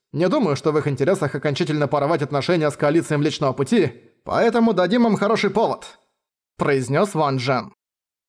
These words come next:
Когда он закончил, Мопо понял. Если два клана действительно уничтожат клан Джулиани и захватят контроль над Макуру, что будет потом? Неужели коалиция никак не вмешается?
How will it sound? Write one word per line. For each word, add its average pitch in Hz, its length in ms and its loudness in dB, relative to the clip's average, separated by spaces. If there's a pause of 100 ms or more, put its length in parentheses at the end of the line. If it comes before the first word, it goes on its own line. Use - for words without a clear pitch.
(120)
Когда 151 280 0
он 220 140 4
закончил, 185 580 0
Мопо 160 340 0
понял. 160 500 -2 (360)
Если 202 380 0
два 165 220 -2
клана 185 300 0
действительно 180 560 0
уничтожат 143 480 -2
клан 156 240 0
Джулиани 131 540 0
и 135 40 2
захватят 127 440 -4
контроль 151 420 0
над 131 140 -2
Макуру, 165 520 2 (300)
что - 220 -4
будет 196 260 0
потом? 143 460 -2 (400)
Неужели 131 520 0
коалиция 160 600 0
никак 143 300 -2
не 185 120 2
вмешается? 151 720 -2